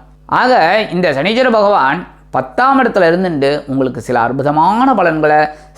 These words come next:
சசயோகம் மூலமாக கொடுக்க போறார். இந்த சசயோகம் வந்து எல்லாருக்குமே கிடைக்காது. நிறைய பேருக்கு பார்த்தீங்கன்னா, இனிமே வந்து,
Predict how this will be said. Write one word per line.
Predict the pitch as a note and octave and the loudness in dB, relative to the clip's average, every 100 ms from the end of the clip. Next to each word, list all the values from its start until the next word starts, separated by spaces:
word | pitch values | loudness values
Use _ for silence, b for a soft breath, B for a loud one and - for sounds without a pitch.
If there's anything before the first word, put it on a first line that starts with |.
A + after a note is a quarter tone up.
| - | -4
சசயோகம் | G3 G3 - C4 B3 A#3+ A3 G#3+ | -4 -2 0 2 2 2 2 0
மூலமாக | E3 F#3+ F#3+ F3 E3 G#3+ | 0 0 2 0 0 -2
கொடுக்க | F3+ D#3 | -2 -2
போறார். | C#3 A#2+ G#2 - - - - b b b b | -2 -2 -4 -8 -20 -20 -20 b b b b
இந்த | - F3+ | -4 -2
சசயோகம் | F#3 F#3 C#4+ D4+ D4+ D4+ D4 | -2 -2 0 2 2 2 2
வந்து | C4+ B3+ | 2 2
எல்லாருக்குமே | E3 G#3 A#3 A#3 A#3+ A#3+ | 0 0 -2 -2 -4 -2
கிடைக்காது. | F3+ D#3+ C3 - - - - - - | -4 -4 -6 -8 -18 -20 -20 -20 -6
நிறைய | C#3+ G#3+ B3+ | -2 2 2
பேருக்கு | A#3+ C4+ A#3+ | 2 0 0
பார்த்தீங்கன்னா, | G#3+ G3+ G#3+ G3+ | 0 0 0 0
இனிமே | G#3 G3 G#3+ A#3+ | 0 0 0 0
வந்து, | A3 G#3+ A3 E3+ G3 | 0 2 2 4 2